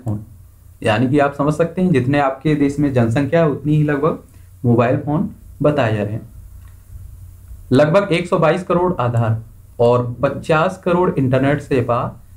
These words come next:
का उपयोग करने वाले लोगों के साथ भारत अब दुनिया में सो-, प्रौद्योगिकी के साथ सहज-, सहजता से जुड़ी सबसे बड़ी आबादी वाला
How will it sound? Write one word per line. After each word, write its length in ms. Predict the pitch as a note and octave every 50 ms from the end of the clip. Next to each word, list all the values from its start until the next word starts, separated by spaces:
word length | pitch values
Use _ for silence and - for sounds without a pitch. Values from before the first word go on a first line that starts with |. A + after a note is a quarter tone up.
| - - -
का 60 | -
उपयोग 400 | - - B2+ B2 D#3 D#3 D#3+ D#3+
करने 220 | - D#3+ D#3 D#3+ D#3+
वाले 220 | D#3+ E3 E3 E3+
लोगों 300 | E3 C#3 B2 A#2+ C#3+ D#3+
के 100 | - B2+
साथ 200 | A#2 - G#2+ G#2 G#2 - - -
भारत 340 | - B2+ C3+ C#3+ E3 E3 D#3+
अब 120 | D#3 D3
दुनिया 420 | C3+ B2 B2+ B2 B2 B2 C#3+ D#3 D3+
में 120 | B2+ A2 A#2 - - - - - - - - - -
सो-, 420 | - C#3+ C#3 C#3 C3+ - - -
प्रौद्योगिकी 560 | C#3 C#3+ C#3+ C#3+ C#3+ C#3 D#3 E3 E3 F#3+ F#3+
के 80 | G#3 G3+
साथ 200 | G3+ - F3 E3+
सहज-, 400 | E3+ - - D#3+ C#3+ D3 C#3+ A#2+ - - - - - - - - - - - - - -
सहजता 520 | - - C3+ C3 C#3 C3+ - - - E3 E3
से 140 | E3 D#3
जुड़ी 240 | B2+ A#2+ A#2 B2+ C#3+
सबसे 320 | - - - - - D#3 C#3
बड़ी 220 | C#3+ C#3+ D3 C#3+
आबादी 380 | - A#2 A2 A2+ A2 G#2+ A2 A2
वाला 320 | A2 G#2+ G#2+ A2+ C#3+ D#3+